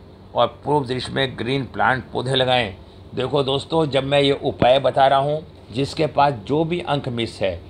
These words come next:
उस अंक का उपाय कर सकते हैं, ठीक है।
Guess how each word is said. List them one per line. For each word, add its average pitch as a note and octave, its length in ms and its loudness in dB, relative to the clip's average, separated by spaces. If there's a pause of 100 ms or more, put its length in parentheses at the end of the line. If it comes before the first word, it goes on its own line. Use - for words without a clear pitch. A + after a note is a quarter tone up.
(260)
उस D#3+ 220 -2 (160)
अंक A#2 280 -2
का A#2+ 220 -2
उपाय F#2 300 -6
कर D#2+ 160 -14
सकते - 320 -20
हैं, - 140 -18 (1600)
ठीक - 200 -4
है। D#2 100 -10